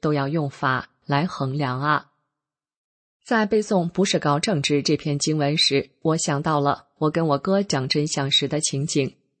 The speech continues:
当时我用了这篇经文中的一些句子来说明邪党的本质，可是发现基点不是站在证实大法上，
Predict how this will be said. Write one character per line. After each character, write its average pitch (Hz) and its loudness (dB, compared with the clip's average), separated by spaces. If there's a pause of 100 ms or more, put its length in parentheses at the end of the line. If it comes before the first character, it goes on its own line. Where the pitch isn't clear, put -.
(280)
当 208 2
时 156 2
我 151 2
用 151 0
了 139 0
这 147 2
篇 143 -4
经 151 0
文 139 -2
中 156 -4
的 147 -2
一 139 -2
些 151 -2
句 151 0
子 - -2 (260)
来 156 0
说 165 0
明 143 -2
邪 156 0
党 143 -4
的 143 -4
本 139 -2
质， - 0 (420)
可 165 0
是 175 0
发 185 0
现 156 0
基 226 -2
点 147 -2
不 151 0
是 147 0
站 147 -2
在 143 0
证 147 -2
实 139 -2
大 143 -4
法 135 -4
上， 151 0